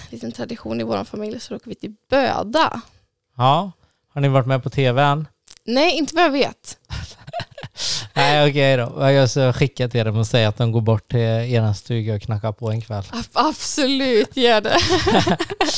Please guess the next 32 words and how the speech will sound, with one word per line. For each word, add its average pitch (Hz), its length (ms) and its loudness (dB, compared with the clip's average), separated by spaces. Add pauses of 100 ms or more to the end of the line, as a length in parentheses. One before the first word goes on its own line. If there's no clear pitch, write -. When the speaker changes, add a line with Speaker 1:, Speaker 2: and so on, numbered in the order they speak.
(520)
Speaker 2:
Ja. 156 360 2 (300)
Vad, 190 720 6
ehm, 160 420 -10
du 175 160 4
är 175 100 6
sambo 160 540 4
nu 165 340 2 (200)
och 170 240 -2 (100)
bor 143 340 2
i 139 60 4
Skultorp. 147 640 2 (380)
Speaker 1:
Just, - 360 -6
det 262 80 -16
stämmer. 240 360 -8 (840)
Speaker 2:
Skultorp, 139 760 0 (480)
det 127 80 -2
är 120 120 0
mindre 123 320 -2
än 175 180 -4
Tidaholm, 123 460 2
Vilma. - 460 2
Speaker 1:
Det 302 60 4
är 285 220 4
mindre 269 140 4
än - 20 6
Speaker 2:
<laughs> - 20 6
Nu 277 120 6
får 202 160 4
Speaker 1:
Tidaholm. 214 500 4
Speaker 2:
du 185 80 4
skärpa 156 440 4
till 165 160 2